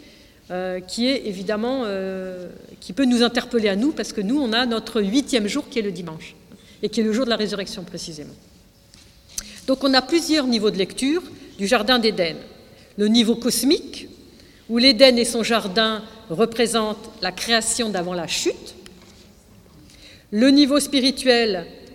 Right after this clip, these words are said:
les fruits ne sont pas encore mûrs, les formes sont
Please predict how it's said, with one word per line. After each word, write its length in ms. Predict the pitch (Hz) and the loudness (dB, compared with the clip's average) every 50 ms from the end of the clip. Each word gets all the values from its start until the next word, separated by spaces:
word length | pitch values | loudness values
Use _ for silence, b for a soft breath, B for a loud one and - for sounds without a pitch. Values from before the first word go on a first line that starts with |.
| - - | -12 -6
les 160 | 190 214 233 | -2 0 0
fruits 560 | 220 - - - - 302 311 320 302 285 240 202 | 0 -2 -6 -2 4 6 6 6 6 4 2 -2
ne 80 | 208 220 | -4 -4
sont 220 | 214 - 240 208 | -2 -2 -4 0
pas 100 | - 285 | 0 0
encore 320 | 285 294 285 262 240 226 | 0 2 4 2 2 2
mûrs, 320 | 220 208 214 220 247 349 - - - - - B B B B B B B | 2 -2 -2 -2 -4 -6 -8 -12 -20 -20 -20 B B B B B B B
les 140 | B 220 233 | B -2 -2
formes 460 | 226 - - 285 277 269 262 233 202 | -2 2 4 4 4 4 4 0 -2
sont 260 | 196 - - 220 208 | -2 -2 -4 -6 -6